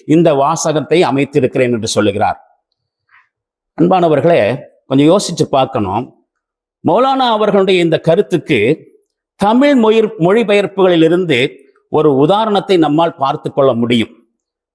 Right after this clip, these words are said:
திருக்குர்ஆன் ஷரீஃபுக்கு தமிழ் மொழியில பத்துக்கு மேற்பட்ட மொழிபெயர்ப்புகள் இருக்கின்றன.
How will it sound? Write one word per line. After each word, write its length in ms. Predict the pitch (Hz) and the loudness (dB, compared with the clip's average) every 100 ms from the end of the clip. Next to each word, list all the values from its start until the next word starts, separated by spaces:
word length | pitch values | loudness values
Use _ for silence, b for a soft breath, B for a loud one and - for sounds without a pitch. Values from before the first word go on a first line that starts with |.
| - | 0
திருக்குர்ஆன் 460 | 254 311 240 190 165 | 0 2 0 0 -2
ஷரீஃபுக்கு 500 | 151 147 147 147 190 | 0 0 0 -4 -4
தமிழ் 280 | 147 139 196 | -4 -2 0
மொழியில 640 | 185 147 131 127 160 98 131 - _ _ _ _ - | 0 0 0 -2 -2 -2 -6 -10 _ _ _ _ -4
பத்துக்கு 580 | 208 - - 311 - 254 | -4 -6 -2 -2 2 2
மேற்பட்ட 520 | 196 196 - 170 165 | 2 0 -2 -4 0
மொழிபெயர்ப்புகள் 680 | 143 160 160 156 139 156 151 | 2 2 2 0 -2 0 0
இருக்கின்றன. 580 | 127 - 110 98 90 | 0 -2 -4 -4 -8